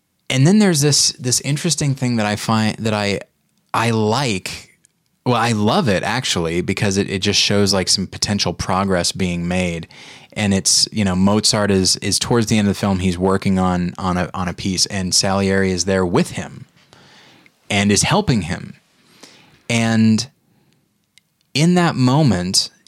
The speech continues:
yes, there could be this weird sense of self-loathing in Salieri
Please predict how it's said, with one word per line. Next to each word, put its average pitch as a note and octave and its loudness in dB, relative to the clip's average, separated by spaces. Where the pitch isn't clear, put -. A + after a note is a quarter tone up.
yes, A#2 0
there A2+ 0
could D3 0
be A2 4
this G2 0
weird G#2 2
sense G#2 0
of F#2+ -4
self-loathing G2 0
in G#2+ 2
Salieri F#2 0